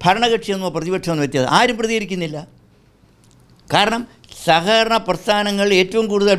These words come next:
ബാങ്കുകൾ, പ്രൈമറി ബാങ്കുകളുള്ളത് സി പി എമ്മിനാണ്. അത് കഴിഞ്ഞാൽ ഏറ്റവും കൂടുതൽ ബാങ്കുള്ളത് കോൺഗ്രസിനാണ്. പിന്നെ ബി ജെ പിക്കും യു ഡി എഫിലെ മറ്റ് ഘടകകക്ഷികൾക്കൊക്കെ കുറേ കുറേ ബാങ്കുകളുണ്ട്. പക്ഷേ ഇവരാരും തന്നെ ഇതിനെതിരെ പ്രതികരിക്കാത്ത കാര്യം ഇവരെല്ലാവരുടെ ഭാഗത്തും വീഴ്ചയുണ്ട്. സി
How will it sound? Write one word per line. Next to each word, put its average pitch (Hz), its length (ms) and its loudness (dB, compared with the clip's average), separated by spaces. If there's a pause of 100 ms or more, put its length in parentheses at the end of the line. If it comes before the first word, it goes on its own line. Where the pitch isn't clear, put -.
ബാങ്കുകൾ, 185 440 2
പ്രൈമറി 185 380 2
ബാങ്കുകളുള്ളത് 156 520 2 (100)
സി 135 140 4
പി 120 100 0
എമ്മിനാണ്. 80 300 -4 (500)
അത് 202 220 2
കഴിഞ്ഞാൽ 208 300 4
ഏറ്റവും 190 280 0
കൂടുതൽ 175 240 -2
ബാങ്കുള്ളത് 147 460 2
കോൺഗ്രസിനാണ്. 110 560 -2 (540)
പിന്നെ 233 200 4
ബി 202 260 0
ജെ 226 60 8
പിക്കും 202 400 0
യു 202 120 6
ഡി 208 40 6
എഫിലെ 190 240 4
മറ്റ് 185 180 0
ഘടകകക്ഷികൾക്കൊക്കെ 185 800 2
കുറേ 208 120 6
കുറേ 196 200 2
ബാങ്കുകളുണ്ട്. 165 540 2 (580)
പക്ഷേ 208 200 4 (220)
ഇവരാരും 220 640 2
തന്നെ 123 340 0 (320)
ഇതിനെതിരെ 208 500 4
പ്രതികരിക്കാത്ത 190 480 4
കാര്യം 147 320 0 (100)
ഇവരെല്ലാവരുടെ 190 880 4
ഭാഗത്തും 156 360 0
വീഴ്ചയുണ്ട്. 113 480 -4 (1800)
സി 185 80 6